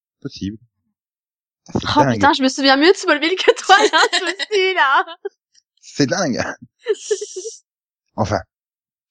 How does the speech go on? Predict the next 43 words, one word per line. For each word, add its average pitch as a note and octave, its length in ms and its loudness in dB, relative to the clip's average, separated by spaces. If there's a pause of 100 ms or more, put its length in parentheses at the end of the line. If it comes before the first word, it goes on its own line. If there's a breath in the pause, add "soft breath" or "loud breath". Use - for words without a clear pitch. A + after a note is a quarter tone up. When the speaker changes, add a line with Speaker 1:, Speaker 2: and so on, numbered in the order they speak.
(300)
Speaker 1:
c'est, D#2+ 460 -4 (380 loud breath)
du A2 100 -6
coup, F#3+ 160 0
je B2+ 80 -4
me A2 80 0
dis, C3 180 -2
waouh, A2 420 -2 (140)
va F2 120 -10
falloir G#2 200 -4
quand A#2 80 0
même A#2 100 2
avoir A#2+ 200 2
du G#2+ 100 -6
courage C3+ 380 -2
pour G#2+ 120 -4
se - 100 -4
refaire G2+ 220 -4
l'intégrale G#2+ 420 -2
de G#2+ 80 -2
Smallville G#2 400 -6
un F#2+ 100 -2
jour. F#2 360 -6 (720)
Speaker 2:
Ouais, A3 460 0 (340)
un B3 120 4
jour D#4+ 240 2
quand C4+ 140 -2
t'auras A3+ 460 2
vraiment A3+ 360 2
envie. G3+ 240 0 (840)
Speaker 1:
Ouais. G2+ 340 0 (800 loud breath)
Non, D#3+ 200 2
mais D#2+ 280 -4
bon, F2 300 -4
ça, - 180 -16
ça - 160 -2
reste F#2 260 -6
fun D3+ 260 4
à F#2+ 160 0
voir B2+ 320 0
et F#2+ 60 -6
tout. A#2+ 320 -6
C'est, - 380 -20
c'est, - 320 -20